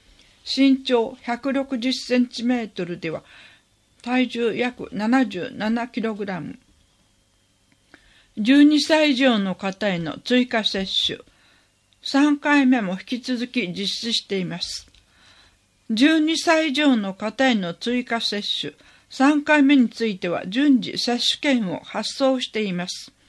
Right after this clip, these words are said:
同封の案内を確認の上、予約をお願いします。十二歳から十七歳の方へ、使用ワクチン、ファイザー社製のみ、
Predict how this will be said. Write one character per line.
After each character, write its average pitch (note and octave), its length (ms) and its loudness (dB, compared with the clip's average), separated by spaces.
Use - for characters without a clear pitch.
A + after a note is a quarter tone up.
同 C#4+ 220 6
封 D4 260 2
の C#4 300 4
案 B3 200 4
内 C#4+ 220 2
を F3 160 -6
確 G3+ 300 -8
認 A#3 260 0
の F#3+ 160 -4
上、 F3 200 -6
予 A3 140 -2
約 B3+ 340 0
を - 120 -2
お F3+ 80 -4
願 G3 300 -6
い G3 60 -6
し - 180 -6
ま F3+ 120 -8
す。 - 280 -12
十 C#4+ 280 4
二 D4+ 140 2
歳 G#3 280 0
か G3 160 -6
ら - 180 -2
十 B3 260 4
七 C#4+ 300 4
歳 A#3 240 -2
の F3 140 -6
方 F3 340 -10
へ、 - 140 -12
使 - 220 -2
用 C4+ 220 4
ワ B3 140 -2
ク - 120 -18
チ - 180 -12
ン、 - 120 -14
フ A#3+ 100 -6
ァ C4 140 2
イ C4 40 -2
ザ C4 200 2
ー B3+ 80 -2
社 A#3 400 -6
製 A#3 340 -2
の G#3 160 -4
み、 - 220 -10